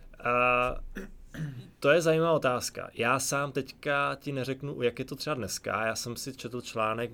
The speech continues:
zkusím ho potom dohledat a nazdílet a možná i sám se na něj jako rád podívám, eh, jak vlastně funguje ten vývoj a, a kdo tam může kontribuovat. A jestli si pamatuju dobře, tak je to skupina asi čtyř nebo pěti vývojářů, který mají nějaký právě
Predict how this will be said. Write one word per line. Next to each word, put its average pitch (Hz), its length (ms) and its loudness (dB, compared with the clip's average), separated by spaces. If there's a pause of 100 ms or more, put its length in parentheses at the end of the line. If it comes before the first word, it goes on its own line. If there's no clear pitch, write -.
zkusím 113 320 -6
ho - 80 0
potom 123 220 -2
dohledat 117 360 4
a 123 80 2
nazdílet 101 600 -2
a 104 140 -8
možná 110 340 -6
i 113 40 -8
sám 107 240 -4
se - 120 -8
na 107 80 -4
něj 110 280 -4 (100)
jako 113 160 -2
rád 120 180 2
podívám, 104 540 -4 (640)
eh, 101 360 -2
jak 107 120 0
vlastně 120 220 -2
funguje 113 340 0
ten 120 140 0
vývoj 110 400 4
a, 110 200 0
a 107 500 -4
kdo 104 260 -4
tam 113 180 0
může 117 200 -6
kontribuovat. 101 580 -8 (460)
A - 40 -10
jestli 113 180 -6
si 123 80 -2
pamatuju 131 340 0
dobře, 104 260 0
tak 120 160 6
je 123 60 -2
to 123 60 -2
skupina 110 420 -4
asi 113 240 -8
čtyř - 520 -4
nebo 117 160 -2
pěti 113 360 -4
vývojářů, 107 480 0
který 107 240 -6
mají 110 180 -2
nějaký 104 300 -4 (520)
právě 110 360 4